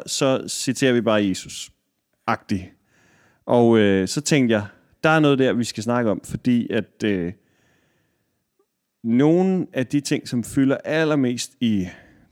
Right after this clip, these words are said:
den offentlige debat, og også i samtalerne rundt omkring i kirkerne, også den offentlige samtale i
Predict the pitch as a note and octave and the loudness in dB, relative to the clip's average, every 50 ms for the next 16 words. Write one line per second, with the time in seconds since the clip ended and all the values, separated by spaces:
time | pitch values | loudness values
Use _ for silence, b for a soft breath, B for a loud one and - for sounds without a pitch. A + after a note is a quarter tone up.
0 | _ - G2 F2 - - G2+ C#3 E3 E3 - G3+ F3+ E3 D3 - D3 B2 - C3+ | _ -10 -8 -8 -6 -2 -2 -2 0 0 0 0 2 0 0 -2 -2 -2 0 0
1 | C3+ C3+ C3+ - - - A#2+ A2+ G2+ - C#3+ E3+ - - - - - D#3 C#3+ C3 | 0 -2 -4 -8 -6 -4 -2 -2 0 -2 -2 -2 -4 -6 -8 -4 -2 0 0 2
2 | B2+ A2+ - - - C#3 C3 C#3 - - D3+ C3 A#2+ A2+ A2 G#2+ B2+ C#3+ C#3+ C#3+ | 0 -2 -4 -4 -2 0 0 0 0 0 0 2 2 2 2 2 0 0 0 -2
3 | C#3+ C#3 - D3+ C3 A#2+ A#2+ - - - C3 C3 B2+ C#3 D3 C3+ A#2+ A2+ B2+ - | -4 -2 -2 -2 -2 -4 -6 -6 -2 0 0 2 2 0 0 0 0 -2 -2 -2
4 | - B2+ A#2 - - B2+ C#3+ C#3+ - F3 E3 C#3+ C3 - B2+ B2 B2+ - - D3 | -2 -2 -2 0 0 0 -2 0 -2 -2 -2 0 0 0 -2 -2 -2 -4 -4 -4
5 | B2+ A2+ G#2+ G2 - A#2 G#2+ G2+ G2 | -4 -4 -4 -4 -4 -2 -2 -2 -4